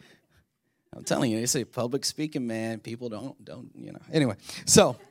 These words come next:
uh, went out for lunch, and I was in a season where I was reading through, um, Matthew five, reading through Matthew five and eating and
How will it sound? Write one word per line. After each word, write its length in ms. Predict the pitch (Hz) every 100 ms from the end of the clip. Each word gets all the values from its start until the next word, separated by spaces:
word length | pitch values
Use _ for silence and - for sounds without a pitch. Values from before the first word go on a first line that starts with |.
| - - - - _ _ - _ -
uh, 180 | 151 135
went 200 | 151 180
out 160 | 196 -
for 140 | 156
lunch, 380 | 156 185 180 165
and 140 | 135
I 100 | 127
was 140 | 151 151
in 100 | 143
a 40 |
season 420 | - 170 165 156
where 120 | 143 135
I 40 |
was 220 | 123 113
reading 340 | 135 147 131 127
through, 600 | - 131 139 139 127 120 _ _ _ _ _ _ _ -
um, 260 | 135 123 120
Matthew 380 | 139 139 156 175
five, 560 | 214 110 107 107 - _ _ 254
reading 280 | 147 143
through 120 | 135 135
Matthew 360 | 131 131 160
five 400 | - 131 127 123
and 220 | 113 107 107 _ -
eating 500 | 139 135 131 131 110
and 200 | 101